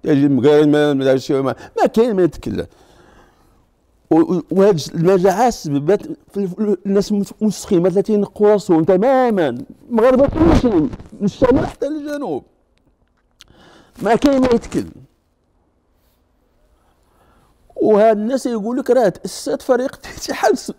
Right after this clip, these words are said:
سبعة وثلاثين. كيفاش كاع ما الناس ما عندهم ما ياكلوا وما يلبسوا وما، وزيد الأمراض من هاد المجاعة سببت أمراض ديال التيفوس، ديال النوار، تيقول لي الزهير-،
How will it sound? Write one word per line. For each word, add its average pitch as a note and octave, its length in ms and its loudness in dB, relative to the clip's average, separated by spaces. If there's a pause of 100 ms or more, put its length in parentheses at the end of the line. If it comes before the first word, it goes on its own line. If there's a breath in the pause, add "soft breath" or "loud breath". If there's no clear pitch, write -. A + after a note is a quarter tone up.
(100)
سبعة - 320 -2
وثلاثين. - 280 -6
كيفاش D5+ 400 2
كاع - 140 -2
ما C4 200 2
الناس B3 260 2
ما A3+ 100 -6
عندهم G#3+ 380 -6
ما G#3 100 -2
ياكلوا F#3+ 400 0
وما F3+ 160 0
يلبسوا E3 400 -2
وما، D#3+ 200 -2 (480 loud breath)
وزيد A3+ 360 4
الأمراض G#3+ 600 0 (240)
من F3 260 -2
هاد F3+ 140 4
المجاعة G3 340 0
سببت F3 400 -2
أمراض D#3+ 680 -2
ديال C3 200 0
التيفوس، E3 680 -4 (680 soft breath)
ديال F3 480 2
النوار، F#3 540 2
تيقول C#3+ 260 0
لي C3 60 0
الزهير-، B2 380 2